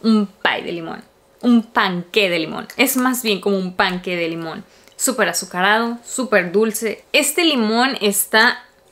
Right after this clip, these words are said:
en su punto más almibarado en este perfume, en su punto más dulce. Oh, Dios, es una cosa deliciosa. Esto acá es, mm,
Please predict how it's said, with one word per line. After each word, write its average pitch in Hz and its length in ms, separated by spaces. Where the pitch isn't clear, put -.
en 269 200
su 240 240
punto 269 340
más 254 340
almibarado 220 800
en 226 160
este 214 240
perfume, 185 440
en 254 160
su 247 160
punto 269 280
más 240 500
dulce. 196 680
Oh, 180 60
Dios, - 380
es - 340
una 175 180
cosa - 320
deliciosa. - 600
Esto 220 320
acá 208 220
es, - 340
mm, 320 220